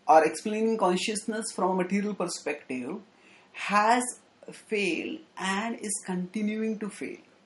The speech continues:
So, from the theoretical perspective, definitely there has been a su-, substantial depiction of correlation. Yes,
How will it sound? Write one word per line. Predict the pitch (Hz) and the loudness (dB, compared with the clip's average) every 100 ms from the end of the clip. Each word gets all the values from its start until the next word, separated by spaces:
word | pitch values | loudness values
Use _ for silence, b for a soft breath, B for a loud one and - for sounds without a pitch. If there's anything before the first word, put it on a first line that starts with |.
| _ _ _ _ _ _ _ _ _ _ - | _ _ _ _ _ _ _ _ _ _ -2
So, | 180 170 170 147 - - _ - _ _ _ _ _ - - - _ _ _ _ _ _ - - - - - | 2 4 2 -2 -6 -18 _ -20 _ _ _ _ _ -14 -12 -14 _ _ _ _ _ _ -16 -14 -14 -16 -6
from | 170 | 0
the | 160 | 0
theoretical | - 175 170 190 202 | 2 2 2 2 -2
perspective, | 190 185 - 196 - 214 | -2 -4 -4 -6 -4 -2
definitely | 170 226 247 254 247 269 339 440 - b b b | 0 2 4 4 4 0 0 -2 -6 b b b
there | 180 190 | 6 8
has | 196 202 196 | 8 4 2
been | 233 302 294 - - | 0 0 -2 -6 -8
a | 180 - | -4 -2
su-, | 190 | -4
substantial | - 190 - 214 196 208 - 233 196 | -4 -6 -2 2 2 2 0 0 0
depiction | 185 190 196 214 208 | -2 -2 -2 -2 -4
of | 202 - | -6 0
correlation. | 202 202 196 196 202 196 - 196 139 - _ _ _ _ _ b b - | 4 6 8 8 8 8 6 4 2 -2 _ _ _ _ _ b b 0
Yes, | 190 | 2